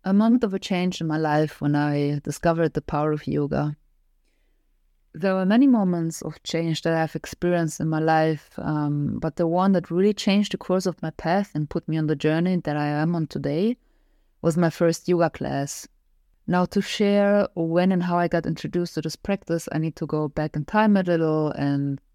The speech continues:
tell what was happening before that life-changing moment. So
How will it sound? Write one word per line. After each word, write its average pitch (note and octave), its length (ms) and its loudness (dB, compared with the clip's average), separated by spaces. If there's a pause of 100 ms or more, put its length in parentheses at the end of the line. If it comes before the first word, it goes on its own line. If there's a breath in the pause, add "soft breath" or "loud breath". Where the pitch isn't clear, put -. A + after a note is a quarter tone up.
tell E3+ 360 4
what C#3+ 160 -2
was D3+ 140 -4
happening D3+ 420 0
before D3 480 0
that C#3 160 -4
life-changing C#3+ 580 -2
moment. C#3+ 480 -4 (1500)
So F#3 440 0